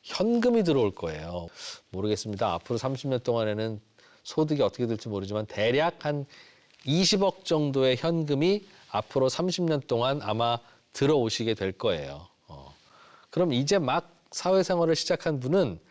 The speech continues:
"나는 돈이 지금 하나도 없는데요?" 라고 말을 하지만 사실은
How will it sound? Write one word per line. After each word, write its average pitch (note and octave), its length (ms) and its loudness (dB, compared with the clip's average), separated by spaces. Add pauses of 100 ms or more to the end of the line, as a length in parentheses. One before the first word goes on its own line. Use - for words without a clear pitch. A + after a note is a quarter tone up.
(380)
"나는 F3 240 0
돈이 D#3 240 2
지금 F3+ 180 0
하나도 G3+ 300 2
없는데요?" C#3 720 2 (420)
라고 B2 320 2
말을 A2 320 0
하지만 A2+ 340 0
사실은 C#3+ 560 0